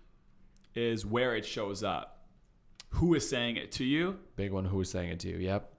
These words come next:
Speaker 1: And why are you, why are you at-, grabbing yourself to it? Another way of doing it is like, you know, the,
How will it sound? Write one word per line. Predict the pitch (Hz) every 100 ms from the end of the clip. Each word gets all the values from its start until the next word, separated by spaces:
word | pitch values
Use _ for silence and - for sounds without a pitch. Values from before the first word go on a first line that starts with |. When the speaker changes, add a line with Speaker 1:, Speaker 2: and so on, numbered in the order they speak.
| - 143
Speaker 1:
And | 127 110
why | 123
are | 127
you, | 127 123 120 117 -
why | 120 120
are | 123
you | 120
at-, | 107 -
grabbing | 113 110 113 107
yourself | - 95
to | -
it? | 104
Another | 123 139 185
way | 165 143
of | 113 113
doing | 127 120
it | 117
is | 107 110
like, | 104 98
you | 107
know, | 101 98 - - - - - - - - - -
the, | 113 110 104 104 101